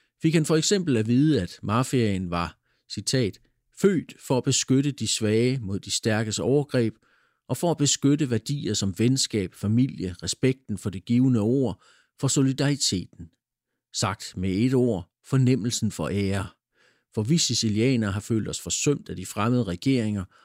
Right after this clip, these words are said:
og også regeringen i Rom. Derfor blev Cosa Nostras lov gældende i stedet for statens,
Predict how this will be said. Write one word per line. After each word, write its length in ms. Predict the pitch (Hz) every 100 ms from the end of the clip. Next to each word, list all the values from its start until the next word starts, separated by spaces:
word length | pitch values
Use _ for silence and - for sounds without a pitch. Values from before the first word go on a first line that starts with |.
| _
og 120 | 127
også 160 | 139 151
regeringen 560 | 113 101 117 78 92 101
i 80 |
Rom. 280 | 98 87 71 - _ _ _ _ _ -
Derfor 520 | 151 - - 92 87 _ -
blev 140 | 107
Cosa 280 | - 113 110
Nostras 580 | 113 123 - 104 98 95
lov 280 | 107 127 -
gældende 420 | 110 117 127 107
i 40 |
stedet 300 | - 113 101
for 60 | 90
statens, 580 | - 135 127 117 104